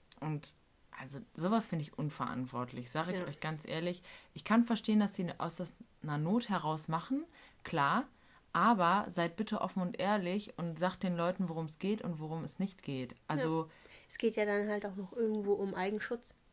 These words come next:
Speaker 2: Was
Speaker 1: Ja.
Speaker 2: und wenn man sich
Speaker 1: Genau.
Speaker 2: absolut das nicht zutraut und sagt so, "Ich kann das nicht und ich möchte das
Speaker 1: Ja.
Speaker 2: auch gar nicht",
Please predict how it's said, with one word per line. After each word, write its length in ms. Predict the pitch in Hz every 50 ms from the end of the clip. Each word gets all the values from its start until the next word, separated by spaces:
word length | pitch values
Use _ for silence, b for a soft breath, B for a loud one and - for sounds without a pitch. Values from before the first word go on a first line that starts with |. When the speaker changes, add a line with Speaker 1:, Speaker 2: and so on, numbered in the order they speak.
| _ -
Speaker 2:
Was 160 | 226 202 190
Speaker 1:
Ja. 380 | 202 214 220 226 233 226 208 202 B B B B
Speaker 2:
und 160 | - 220 214
wenn 140 | 214 220 220
man 160 | 226 226 220 220
sich 120 | 220 208
Speaker 1:
Genau. 200 | 208 294 320 320
Speaker 2:
absolut 500 | 294 254 220 202 - 240 226 233 233 226
das 160 | 220 202 - -
nicht 220 | 202 185 - -
zutraut 580 | - 285 320 330 - - 202 185 190 220 247 - - - _ -
und 160 | 220 240 220
sagt 180 | 214 220 226
so, 80 | - - -
"Ich 200 | 180 - - -
kann 340 | - - - 208 262 320 370
das 260 | 285 165 160 - - -
nicht 140 | 190 214
und 100 | - 175
ich 60 | 170 165
möchte 340 | 170 190 269 - - -
das 80 | - 220
Speaker 1:
Ja. 160 | 247 254 226
Speaker 2:
auch 60 | 180
gar 160 | 165 - 135 160
nicht", 180 | 220 302 -